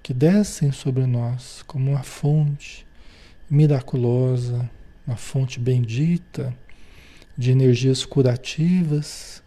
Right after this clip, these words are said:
através do passe que recebemos dos irmãos amorosos, sábios, generosos da vida maior, que estão irradiando sobre nós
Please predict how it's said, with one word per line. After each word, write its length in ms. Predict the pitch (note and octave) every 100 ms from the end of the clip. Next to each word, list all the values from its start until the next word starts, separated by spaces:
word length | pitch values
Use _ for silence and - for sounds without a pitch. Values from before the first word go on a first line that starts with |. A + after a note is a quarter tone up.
| -
através 460 | C3 C#3 B2+ C3
do 100 | A#2+
passe 640 | B2 - C3+ D3 D#3+ - - -
que 100 | A#2+
recebemos 1000 | B2+ - B2 A2+ B2+ D3 C#3+ C#3 - - - - - - - - - -
dos 200 | B2+ B2
irmãos 640 | C3 B2 A#2+ B2 B2+ - E3+
amorosos, 1120 | B2+ A#2+ A2+ A#2+ B2+ B2+ A#2+ B2+ B2 - - -
sábios, 1080 | - - B2+ C3+ C3 B2 B2+ - - - - _ - - - - - - -
generosos 960 | A#2+ C3+ C#3+ B2+ B2+ D3+ E3+ D3+ C#3+ C3
da 120 | B2+
vida 260 | A#2+ B2 B2
maior, 600 | A#2+ A#2 A2 A2+ A#2+ A#2 - - - - - - - - -
que 100 | -
estão 640 | B2+ - C3 C3 C3+ C3 B2+ A#2+ - -
irradiando 640 | B2+ A2 B2+ A2+ B2 B2+
sobre 340 | B2 D#3+ D3+ D#3+
nós 680 | C#3 A#2+ A#2+ B2 - -